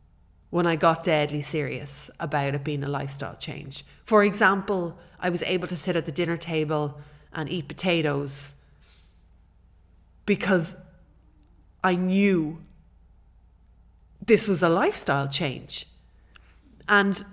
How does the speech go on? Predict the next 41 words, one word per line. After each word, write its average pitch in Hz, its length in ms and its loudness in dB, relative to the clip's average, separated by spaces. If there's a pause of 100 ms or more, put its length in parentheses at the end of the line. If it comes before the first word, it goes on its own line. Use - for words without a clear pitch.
(260)
my 202 300 4
fear 196 640 2
was 175 260 0
that 170 260 2
I 170 140 4
would 160 340 0 (360)
eat 247 240 0
potatoes 165 800 0
with 226 280 2
my 196 140 4
dinner 156 300 0
at, - 340 -6
at 156 220 -4
dinner, 156 440 0 (560)
and 190 140 2
then 185 140 6
after 202 320 6
dinner 165 320 2
I 165 140 2
would 165 140 -2
have 160 640 2 (460)
something 190 460 0
sweet, - 640 -4 (720)
and 165 680 2 (120)
I 180 140 6
would 170 160 4
just - 200 -2
put 202 180 2
on 170 160 4
even 156 240 0
more 151 240 0
weight. - 260 -8
So 160 200 -2
at - 140 -6
least 190 200 2
if 196 80 2
I 180 80 2
cut - 200 -6
the - 60 -14
carbohydrates 220 800 2
out, 160 400 -2